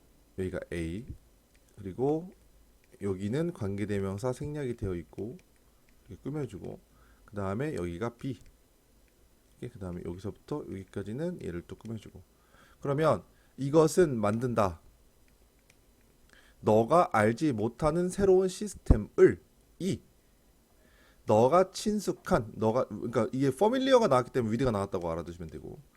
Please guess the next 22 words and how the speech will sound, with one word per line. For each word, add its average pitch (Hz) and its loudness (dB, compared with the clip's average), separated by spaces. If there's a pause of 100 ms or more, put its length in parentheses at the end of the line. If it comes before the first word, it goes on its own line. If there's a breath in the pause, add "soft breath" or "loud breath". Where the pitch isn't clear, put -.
(400 soft breath)
너가 131 6
친숙한 214 -4 (320 soft breath)
오래된 151 4
시스템처럼 208 -2 (460 soft breath)
행동하게끔 220 -2
만든다. 80 -10 (1600)
그러니까 165 2 (420 soft breath)
컴퓨터에서는 185 6
내가 139 6
잘 143 4
모르는 196 4
것도 - -4
클릭 277 0
몇 131 2
번이면 185 4
알 104 2
수가 113 -2
있으니까 113 -6
금방 170 -2
친숙해진다는 110 -6
뜻이지. 110 -16
그래서 123 -2